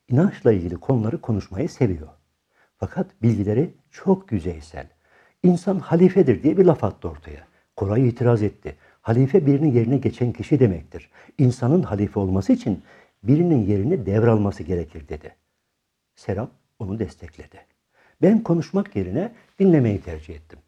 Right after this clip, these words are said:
Tartışanların bilgisi yetersiz olunca tartışma havanda su dövmekten öteye geçemiyor. "Onlara senden söz etmiştim, tanıyorlar. Sorar,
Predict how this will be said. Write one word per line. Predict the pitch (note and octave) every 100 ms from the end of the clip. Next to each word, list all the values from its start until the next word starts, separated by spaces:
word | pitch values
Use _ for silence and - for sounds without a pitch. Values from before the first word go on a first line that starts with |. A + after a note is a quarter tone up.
| _ _ _ _ _
Tartışanların | C3 C3+ G3 - D#3 C3+ A2+ F2
bilgisi | F#2 G2 G#2 - F#2
yetersiz | F#2 F#2+ F#2 -
olunca | G2 A2+ F2+ E2 F2+ - _ _ _
tartışma | - C#3+ - G2 - F#2
havanda | - A#2 B2+ G2 E2
su | - C3
dövmekten | G2 E2 D2+ F2+ -
öteye | - F2+ A2 - _ _
geçemiyor. | - - - _ _ _ _ _ _ _ _ _ _ _ _ _ _ _ _ _ _ _ _
"Onlara | F#3 F#3+ F#3 F#3+
senden | - C3+ E3+
söz | E3+ A#2
etmiştim, | A#2 A#2 G2+ - D2+
tanıyorlar. | - C#3+ C3 D#2+ - - - _ _ _ _ _ _ _ _ _ _ _ _
Sorar, | _ - D3+ D3+ E3